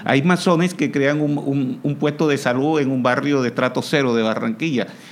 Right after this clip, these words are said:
Hay masones que simple se dedican a, a, a hacer organizaciones de familia o a vestirse de Papá Noel o a pintar los bordillos de la cuadra. La idea es que nosotros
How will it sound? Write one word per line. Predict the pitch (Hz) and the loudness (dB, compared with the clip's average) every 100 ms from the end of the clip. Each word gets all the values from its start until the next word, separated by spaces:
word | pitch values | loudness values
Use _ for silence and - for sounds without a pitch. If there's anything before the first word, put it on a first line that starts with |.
| - | -6
Hay | - | -2
masones | 127 170 165 165 | 2 2 2 0
que | 180 | -2
simple | - 135 156 | -2 -2 0
se | 147 | 0
dedican | 139 127 117 151 139 | 0 0 0 -2 -2
a, | - | -2
a, | |
a | 123 - 120 | 0 2 0
hacer | - - 120 135 127 | -2 -4 -2 0 2
organizaciones | 139 139 131 117 104 117 139 | 2 2 2 0 0 2 2
de | 151 | 2
familia | 160 143 139 160 | 0 2 2 2
o | 143 | 2
a | |
vestirse | 117 107 127 160 | 0 -2 -4 -2
de | 147 | 0
Papá | 143 139 147 | -2 -2 -2
Noel | 147 139 160 | 0 0 2
o | 135 | 0
a | |
pintar | - 107 113 | 0 -2 0
los | 120 | 0
bordillos | 135 123 127 139 | 0 -2 -2 -2
de | 147 | 0
la | 147 147 | 0 2
cuadra. | 147 139 147 - - - - | 2 2 0 -4 -14 -12 -2
La | 127 | 0
idea | 135 165 180 | 2 2 2
es | 175 | 2
que | 175 170 | 0 -2
nosotros | 156 160 - - | 0 -2 -2 -6